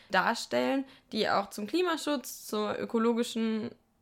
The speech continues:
ja, Stadtumbau und auch zur Luftreinhaltung und zur Erholung beitragen könnten.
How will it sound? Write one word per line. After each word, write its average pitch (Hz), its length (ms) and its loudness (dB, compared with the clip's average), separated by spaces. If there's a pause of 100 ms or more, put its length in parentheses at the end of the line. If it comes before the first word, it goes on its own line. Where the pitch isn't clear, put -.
ja, 196 360 4
Stadtumbau 240 1080 4
und 220 220 0
auch 202 160 -2
zur 202 280 -2
Luftreinhaltung 220 1000 0
und 214 140 -4
zur 208 100 -4
Erholung 208 480 4
beitragen 196 480 0
könnten. - 380 -4